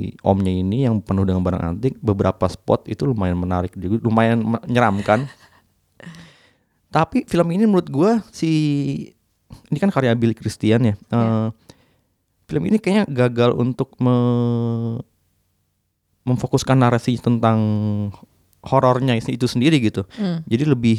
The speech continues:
Speaker 1: kayak si, siapa namanya? Eh, narasi film itu terjebak dalam isu psikologisnya si Rihanna gitu.
Speaker 2: Hmm.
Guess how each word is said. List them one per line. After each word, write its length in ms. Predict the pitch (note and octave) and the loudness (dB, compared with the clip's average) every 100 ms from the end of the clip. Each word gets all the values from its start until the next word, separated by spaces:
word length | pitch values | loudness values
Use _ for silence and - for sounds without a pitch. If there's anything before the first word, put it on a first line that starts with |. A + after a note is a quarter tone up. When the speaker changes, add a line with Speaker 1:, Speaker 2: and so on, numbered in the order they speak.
| G#2+ - | -2 -4
Speaker 1:
kayak 340 | A2+ A2 A2+ | 0 2 0
si, 160 | - A2+ A2 A2 G#2+ | 0 0 0 0 0
siapa 240 | A2 A#2 | 0 -2
namanya? 380 | D#3+ D3 C3 E3+ - _ _ _ _ _ _ _ _ _ _ _ _ _ _ | -2 -2 -2 -2 -6 _ _ _ _ _ _ _ _ _ _ _ _ _ _
Eh, 320 | A#2+ A#2+ A#2+ | 2 4 4
narasi 320 | A#2 B2 B2 C#3 | 2 2 2 0
film 240 | C3+ C3+ | 0 0
itu 160 | E3+ G#3 | 0 0
terjebak 420 | B2+ A#2 A#2+ - | 0 0 0 0
dalam 240 | A2+ A2 | 2 0
isu 300 | A#2 - A#2+ | -2 -4 -4
psikologisnya 680 | - - A2 G#2+ A2 G#2+ A#2+ | -4 -2 2 2 2 0 -2
si 180 | A#2 A2 G#2 G#2 G#2 G2+ G2+ G2 G2 - - - | 0 -2 -2 -2 -2 -2 -4 -4 -6 -8 -10 -2
Rihanna 480 | G#2 B2+ C#3+ A2 F#2 | 2 4 2 0 -2
gitu. 140 | E2+ | -4
Speaker 2:
Hmm. 160 | F#2+ | -4